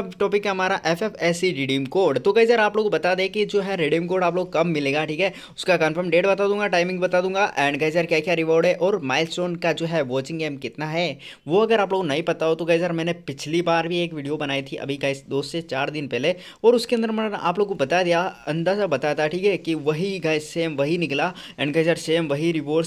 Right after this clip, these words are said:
आप लोग को देखने को मिलेंगे और डेट तो गाइस वो की वही है, ठीक है। तो चलिए गाइस यार अब जिन लोगों ने पहले वाली वीडियो देख ली उन लोगों को देखने की ज़रूरत नहीं है, पर फिर भी अगर आप लोग को देखना है तो जरूर, जरूर देखो यार, कोई टेंशन नहीं है, नेट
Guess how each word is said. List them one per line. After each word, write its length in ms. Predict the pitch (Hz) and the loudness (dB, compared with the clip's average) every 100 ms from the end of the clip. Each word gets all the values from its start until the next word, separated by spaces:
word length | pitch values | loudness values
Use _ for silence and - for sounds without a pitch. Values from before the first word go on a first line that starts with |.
| - - | -4 -4
आप 200 | 135 147 | -4 -2
लोग 100 | 156 | -2
को 80 | 151 | -2
देखने 240 | 131 135 | -2 -4
को 40 | 139 | -4
मिलेंगे 300 | 135 147 165 | -4 -2 -4
और 260 | - 135 | -2 -4
डेट 180 | 123 131 | -2 -4
तो 100 | 139 | -4
गाइस 220 | 127 123 - | -4 -4 -6
वो 120 | 135 | -6
की 120 | 131 | -6
वही 180 | 123 120 | -6 -4
है, 60 | 120 | -4
ठीक 140 | 139 165 | -2 -2
है। 120 | 160 - - | -2 -6 -6
तो 80 | 170 | 0
चलिए 220 | 175 226 | 4 6
गाइस 140 | 220 214 | 6 4
यार 100 | 214 | 4
अब 180 | 190 196 | 2 2
जिन 180 | 165 160 | 0 0
लोगों 240 | 185 185 | 0 0
ने 80 | 196 | -2
पहले 240 | 170 151 170 | 0 2 2
वाली 200 | 190 185 | 2 0
वीडियो 180 | 170 175 | -2 -2
देख 140 | 175 | -2
ली 140 | 170 170 | -2 -2
उन 140 | 170 | -2
लोगों 220 | 190 190 | -2 0
को 20 | 185 | 2
देखने 260 | 165 170 | 0 0
की 80 | 175 | -2
ज़रूरत 280 | 135 151 160 | -2 -4 -6
नहीं 140 | 151 | -6
है, 160 | 143 175 - - - | -6 -8 -12 -6 0
पर 140 | 202 | 0
फिर 180 | - 202 | 0 -2
भी 120 | 208 | 0
अगर 200 | 190 185 | 2 2
आप 100 | 185 | 0
लोग 80 | 180 | -2
को 40 | |
देखना 240 | 156 156 165 | -2 -2 -2
है 80 | 170 | -2
तो 120 | 170 | -2
जरूर, 460 | 131 139 147 156 - | 0 0 -4 -10 -12
जरूर 280 | 131 135 143 | -8 -8 -4
देखो 260 | 120 113 123 | -4 -2 -2
यार, 240 | 117 139 - | -2 -4 -6
कोई 200 | 120 135 139 | -6 -6 -4
टेंशन 380 | 123 127 147 131 | -6 -6 -6 -6
नहीं 240 | 127 131 | -6 -4
है, 140 | 156 160 _ 123 | -6 -10 _ -6
नेट 180 | 139 | -6